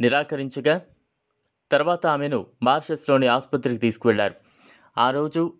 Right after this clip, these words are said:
ఆమె జన్మనిచ్చిందని ధృవీకరించింది. చిన్నారిని చికిత్స నిమిత్తం ఆసుపత్రికి తరలించినప్పటికీ ఆరోగ్యంగా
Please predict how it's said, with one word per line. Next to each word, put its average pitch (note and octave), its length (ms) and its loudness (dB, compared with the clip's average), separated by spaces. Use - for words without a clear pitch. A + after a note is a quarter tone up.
ఆమె A#2+ 320 0
జన్మనిచ్చిందని B2+ 880 0
ధృవీకరించింది. A2+ 880 -2
చిన్నారిని C#3+ 540 0
చికిత్స C#3+ 260 0
నిమిత్తం C3 500 2
ఆసుపత్రికి C3 540 0
తరలించినప్పటికీ A#2+ 920 -2
ఆరోగ్యంగా B2 680 0